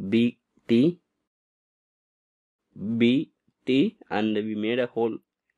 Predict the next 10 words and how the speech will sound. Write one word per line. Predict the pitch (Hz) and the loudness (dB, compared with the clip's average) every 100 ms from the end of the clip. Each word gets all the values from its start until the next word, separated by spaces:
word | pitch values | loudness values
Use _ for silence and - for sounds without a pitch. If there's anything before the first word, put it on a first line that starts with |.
| _ | _
inside | 67 110 113 120 110 | -2 -2 2 0 0
the | |
diameter | 156 110 104 107 104 104 | -2 2 2 2 0 -4
D. | 98 95 - _ _ _ _ | -4 -6 -6 _ _ _ _
Now | 123 131 185 _ _ _ - | 2 2 0 _ _ _ 0
the | 110 | 0
same | - 160 180 | 4 4 6
load | 151 147 | 2 0
is | 147 - | -2 -2
applying | 117 131 135 131 139 175 | -4 0 0 2 0 -2